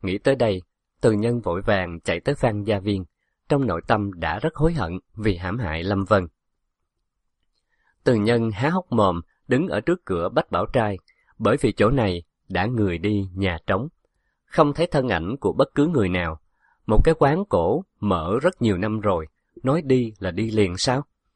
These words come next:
Nàng đi tới các cửa hàng xung quanh hỏi, nhưng bọn họ cũng không biết chủ cửa hàng dọn đi nơi nào, vì sao phải dọn. Vậy bây giờ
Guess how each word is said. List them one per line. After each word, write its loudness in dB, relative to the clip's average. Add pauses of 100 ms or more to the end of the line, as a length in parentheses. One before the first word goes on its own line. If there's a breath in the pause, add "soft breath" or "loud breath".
(680)
Nàng 0
đi -2
tới 0
các -2
cửa 0
hàng -2
xung -2
quanh 4
hỏi, -2 (360)
nhưng 2
bọn 4
họ 0
cũng -4
không 2
biết 0 (380)
chủ 4
cửa 2
hàng -2
dọn -2
đi 0
nơi 0
nào, -6 (340)
vì 0
sao -2 (100)
phải -2
dọn. -4 (960)
Vậy 2
bây 2
giờ 4